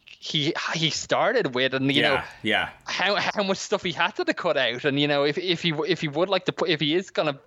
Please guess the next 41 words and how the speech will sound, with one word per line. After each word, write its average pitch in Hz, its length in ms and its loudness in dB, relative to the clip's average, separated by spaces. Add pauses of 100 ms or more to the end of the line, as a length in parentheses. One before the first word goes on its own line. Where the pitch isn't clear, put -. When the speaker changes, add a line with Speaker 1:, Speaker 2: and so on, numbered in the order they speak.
Speaker 1:
if 190 60 0
he 185 40 2
does 180 240 -2
have 185 160 0
any 143 180 2
ideas 131 380 0
to 139 80 -6
kind 131 220 0
of 127 80 -2
what 131 100 2
he's 131 140 -2
gonna 135 160 2
do 131 180 0
with 135 180 -2
kind 131 280 -2
of 123 40 -4
some 156 200 -2
of 143 60 4
that 120 120 0 (360)
footage, 143 380 0
whether 139 200 2
it's - 160 -6
the 160 120 -2
interview 156 440 0
stuff - 340 -4
or, 143 320 2 (400)
you 151 140 0
know, 147 260 2 (380)
uh, 143 220 2 (100)
the 147 120 2
archive 156 520 0
footage, 139 500 0
or 156 140 2
even, 202 420 2
like, 160 180 0
kind 165 280 2
of 151 160 0
the, 156 340 2 (1300)
the, 180 280 0
the, 175 240 2
the, 156 380 4